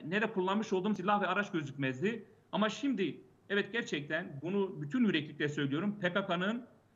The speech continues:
Türkiye'de beli kırılmıştır. P K K'nın bir fiil, silahlı gücün beli kırılmıştır. Ama bugün H D P kapatılmadığı sürece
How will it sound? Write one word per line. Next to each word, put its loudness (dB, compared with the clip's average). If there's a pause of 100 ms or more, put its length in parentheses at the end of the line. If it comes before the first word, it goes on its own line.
(120)
Türkiye'de 0
beli 0
kırılmıştır. -4 (1040)
P -2
K 2
K'nın -2 (260)
bir 0
fiil, 0
silahlı 2
gücün 2
beli 0
kırılmıştır. -4 (180)
Ama 2 (300)
bugün 2
H 4
D 2
P 0
kapatılmadığı 0
sürece -6